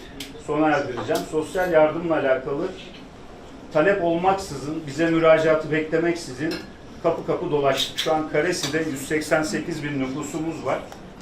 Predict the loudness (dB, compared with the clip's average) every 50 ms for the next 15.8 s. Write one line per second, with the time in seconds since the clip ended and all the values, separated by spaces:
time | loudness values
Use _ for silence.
0 | -16 -16 -16 -8 -6 -4 -4 -4 -6 -2 2 2 2 4 2 0 0 -2 -4 -4
1 | -4 -6 -6 -6 -8 -10 -10 -10 -12 -14 -14 -14 -16 -18 -18 -16 -10 -6 -6 -6
2 | -4 -2 2 4 4 4 2 0 0 2 2 2 2 -2 -6 -8 -8 -8 -4 -2
3 | -2 -2 -2 -2 -2 -2 -2 -2 -4 -6 -4 -4 -4 -4 -4 -8 -10 -8 -8 -8
4 | -8 -10 -14 -14 -14 -14 -16 -16 -18 -18 -18 -18 -18 -18 -18 -20 -20 -20 -20 -18
5 | -16 -14 -8 -6 -2 0 2 4 4 4 2 0 -2 -2 0 2 0 0 0 -4
6 | -4 -2 -2 0 0 0 0 -2 -2 0 2 4 4 4 2 -4 -12 -16 -18 -18
7 | -18 -18 -14 -2 2 4 4 4 2 0 -4 -4 -4 -4 2 2 2 2 2 0
8 | -4 -4 -4 -4 -4 -6 -6 -4 -2 -2 -2 0 -2 -4 -6 -8 -8 -8 -6 -6
9 | -8 -8 -10 -12 -12 -10 -8 -6 -6 -4 -4 -4 -4 -6 -8 -10 -10 -10 -10 -12
10 | -12 -16 -16 -16 -16 -16 -16 -16 -16 -16 -16 -16 -16 -16 -16 -16 -16 -16 -10 -6
11 | -4 -4 -4 -4 0 0 0 0 0 -4 -8 -10 -2 2 4 4 4 2 0 4
12 | 4 4 4 4 2 2 2 2 4 4 2 0 -4 -4 -6 -2 -2 -2 0 2
13 | 2 2 4 4 4 2 2 0 -2 -4 -4 -2 -2 0 0 0 0 -2 0 0
14 | 2 2 2 2 0 -2 -4 -4 -6 -6 -4 -2 -2 0 0 -2 -2 -2 -2 0
15 | 0 0 0 -2 -2 -2 -2 -4 -4 -6 -2 0 0 0 0